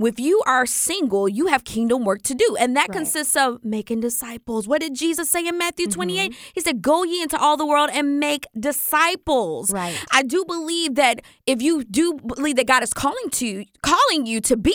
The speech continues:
Speaker 1: married, you need to do some Titus chapter two and get under some mature women of God to learn. You know, we prepare for college, right? You go to college to pre-, prepare whatever occupation that you're gonna do, I do believe we need to also prepare for marriage if you believe God is calling you to that.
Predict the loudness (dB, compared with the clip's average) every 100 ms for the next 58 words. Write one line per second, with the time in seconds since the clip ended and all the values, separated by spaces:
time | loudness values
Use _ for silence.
0 | 2 0 0 -2 -6 -6 0 4 4 4
1 | 2 0 0 2 2 2 0 0 -2 0
2 | 0 0 2 2 2 0 0 0 0 0
3 | 2 4 4 2 0 0 2 0 2 4
4 | 6 4 2 -4 -4 -10 -10 0 2 2
5 | 0 0 0 0 0 0 2 2 0 2
6 | 2 4 2 4 2 2 2 2 -2 -6
7 | -18 -2 2 4 4 2 2 2 0 0
8 | -2 -2 -4 -2 2 2 2 2 4 4
9 | 4 0 -8 -14 -8 0 0 2 2 2
10 | 2 2 2 2 0 0 0 -2 -6 _
11 | 0 2 2 0 0 -2 -2 -2 0 2
12 | 2 0 -2 -2 -2 0 0 0 -2 -2
13 | -2 0 -2 -2 0 2 2 0 0 2
14 | 2 0 -2 -2 -4 -4